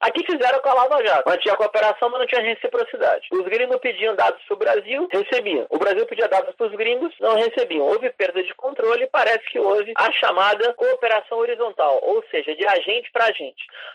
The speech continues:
Ah, mas quem faz a cooperação é a P G R. A mim ninguém vai convencer que a P F não tem um grau de coordenação com o adido policial aqui dos Estados Unidos, tá? Só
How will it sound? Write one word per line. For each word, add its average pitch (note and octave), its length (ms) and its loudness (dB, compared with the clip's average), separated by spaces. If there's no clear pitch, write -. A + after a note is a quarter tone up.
Ah, A#3+ 220 2
mas A#3 180 0
quem C4 160 0
faz B3+ 140 4
a C4 120 2
cooperação B3+ 520 2
é C4 100 4
a C4 60 0
P - 180 -2
G - 60 -2
R. G#3 420 2
A D3 160 2
mim C3+ 200 -2
ninguém C4 220 2
vai C4 140 0
convencer B3 560 -2
que B3 80 -2
a A#3+ 60 0
P - 100 -2
F - 280 0
não A#3 140 -4
tem F#3 200 -4
um G#3+ 80 -6
grau F3 240 2
de - 100 -8
coordenação G#3 720 -2
com A3 480 2
o - 120 2
adido G3 360 0
policial A3 800 0
aqui - 340 0
dos G#3 120 -10
Estados A#3+ 260 0
Unidos, C4 340 -2
tá? F3+ 160 2
Só D4 140 2